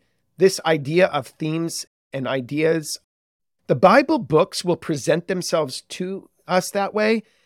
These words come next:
But you made a really good point, Bodhi. Sometimes when you approach the book and you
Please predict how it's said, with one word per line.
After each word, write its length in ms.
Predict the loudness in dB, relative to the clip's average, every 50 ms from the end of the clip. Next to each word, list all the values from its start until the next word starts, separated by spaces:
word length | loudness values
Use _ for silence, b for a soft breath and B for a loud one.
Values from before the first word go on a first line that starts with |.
| _ _ _ 4
But 140 | 4 4 4 4
you 160 | 0 4 6
made 120 | 6 6
a 60 | 6 4
really 160 | 2 0 2
good 220 | 2 2 0 2
point, 200 | 2 0 0 2
Bodhi. 200 | 2 2 2 2
Sometimes 440 | -2 -4 -6 -6 -6 -6 -8 -6 -4
when 140 | -2 -2 0
you 100 | 2 0
approach 460 | 0 0 2 0 0 0 -2 -10 -6
the 100 | -6 -6
book 260 | -2 -2 -2 -2 -2
and 100 | -4 -6
you 80 | -6